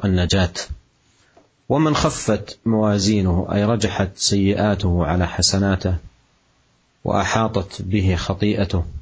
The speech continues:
فأولئك الذين خسروا أنفسهم في جهنم خالدون، أي لا يخرجون منها أبد الآباد. تلفح وجوههم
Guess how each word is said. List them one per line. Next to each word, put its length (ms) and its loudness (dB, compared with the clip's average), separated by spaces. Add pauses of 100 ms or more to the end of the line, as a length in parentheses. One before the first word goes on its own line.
(840)
فأولئك 720 0
الذين 560 2
خسروا 840 0 (760)
أنفسهم 840 0 (580)
في 240 -2
جهنم 720 2 (540)
خالدون، 600 0 (120)
أي 120 2
لا 160 2
يخرجون 580 0
منها 380 0 (200)
أبد 300 0
الآباد. 580 0 (1700)
تلفح 420 0
وجوههم 920 2